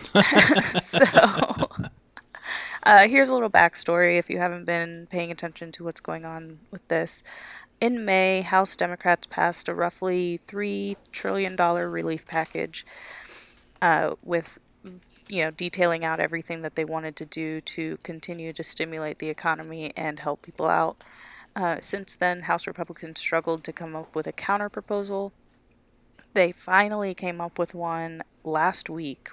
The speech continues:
right at the end of July, beginning of August. Um, and coincidentally, right at the deadline for when benefits from the cares Act would expire.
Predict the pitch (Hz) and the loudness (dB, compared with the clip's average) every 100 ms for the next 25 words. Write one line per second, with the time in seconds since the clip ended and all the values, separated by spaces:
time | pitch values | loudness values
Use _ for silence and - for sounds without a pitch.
0 | - 160 170 180 - 175 - 151 - 165 | -2 2 2 2 -4 -8 -8 -8 -6 -8
1 | 160 160 147 - 151 151 151 156 151 156 | -8 -10 -10 -4 -2 -2 -4 -10 -10 -10
2 | 151 147 151 156 - - - - - - | -6 -2 -2 -2 -10 -10 -12 -20 -20 -20
3 | - - 185 156 156 175 - _ _ _ | -20 -10 -2 -2 -2 -14 -20 _ _ _
4 | _ _ _ _ - 170 160 165 - - | _ _ _ _ -4 -4 -4 -8 -18 -18
5 | - 147 _ _ _ _ 175 160 - 165 | -16 -16 _ _ _ _ -2 -2 2 2
6 | 175 151 147 - 165 160 160 151 - 143 | 2 -2 -6 -8 4 6 8 4 0 0
7 | 160 160 - 151 151 - 156 156 151 160 | 0 0 -4 -6 -6 -4 -4 -6 -6 -8
8 | 160 165 - - 156 160 160 - - - | -6 -6 -6 -4 -6 -6 -16 -14 -16 -12
9 | - 226 240 226 165 165 - - - - | 0 2 4 4 4 2 -4 -18 -20 -20
10 | - - _ - 185 170 160 - - - | -20 -20 _ -10 -4 2 2 0 -6 -2
11 | - 180 - - | 4 6 4 -2